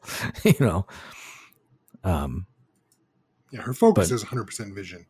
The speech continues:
Speaker 2: and her kids.
Speaker 1: Yeah, it's her, it's the grief. It's the loss of Vision as the
Speaker 2: Yes.
Speaker 1: last, the last straw on her sanity.
Speaker 2: Yes.
Speaker 1: Clearly.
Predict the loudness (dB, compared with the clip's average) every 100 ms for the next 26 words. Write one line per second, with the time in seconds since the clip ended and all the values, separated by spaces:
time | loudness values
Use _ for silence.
0 | _ -14 -14 -14 -16 4 6 8 6 6
1 | 6 6 8 8 6 4 2 4 4 6
2 | 4 2 2 4 6 6 6 4 4 4
3 | 4 6 4 2 -4 _ _ _ 4 6
4 | 4 2 4 4 4 2 2 0 0 0
5 | 0 -2 -6 -10 _ _ _ _ _ _
6 | _ -14 -12 -14 -16 _ _ 4 6 4
7 | 0 -8